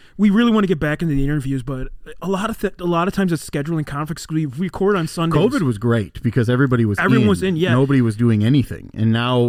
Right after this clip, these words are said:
Speaker 2: we've, we've run into a wall where, um, nobody's really available.
Speaker 1: On
Speaker 2: And then when they
Speaker 1: Sundays especially,
Speaker 2: are
Speaker 1: which is, like, when we can
Speaker 2: Right.
Speaker 1: record and actually get into the studio and record where we're not busy with something or family or
Speaker 2: Right.
Speaker 1: life or work or,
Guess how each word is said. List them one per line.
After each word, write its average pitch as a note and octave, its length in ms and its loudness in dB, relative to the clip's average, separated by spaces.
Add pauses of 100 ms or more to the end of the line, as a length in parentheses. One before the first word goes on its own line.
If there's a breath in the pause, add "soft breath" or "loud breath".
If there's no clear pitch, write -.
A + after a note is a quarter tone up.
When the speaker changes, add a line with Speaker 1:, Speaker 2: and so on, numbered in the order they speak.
(100)
Speaker 2:
we've, A2 380 -2
we've A2+ 180 -2
run A#2 160 2
into A2+ 200 2
a G#2+ 120 2
wall G#2 340 0
where, G2+ 300 -2 (480 loud breath)
um, G2+ 440 -2 (380)
nobody's D#3 440 0
really D3+ 240 2
available. G2 580 -2
Speaker 1:
On B2+ 120 2
Speaker 2:
And B2+ 80 4
then B2+ 180 2
when B2 140 4
they G3 140 2
Speaker 1:
Sundays E3+ 140 -2
especially, E3 460 0
Speaker 2:
are - 20 0
Speaker 1:
which D#3+ 180 -2
is, E3 120 -2
like, E3 120 -4
when D#3+ 140 -2
we D#3 80 0
can D#3+ 140 -4
Speaker 2:
Right. D3 100 0
Speaker 1:
record F3+ 380 0
and D#3 100 -2
actually D3+ 240 -4
get D3+ 180 -2
into D3+ 200 -2
the C#3 100 -6
studio D3+ 440 0
and C3+ 120 -4
record C#3+ 400 -4
where C#3+ 100 -2
we're C#3 140 -2
not D3+ 300 -2
busy D3 260 -2
with C#3+ 140 -4
something C#3+ 360 -6
or C3+ 80 -4
family D3+ 520 -4
or C#3 120 -4
Speaker 2:
Right. D3 300 0
Speaker 1:
life D3+ 160 -4
or C3+ 100 -4
work D3+ 460 -4
or, C3+ 180 -6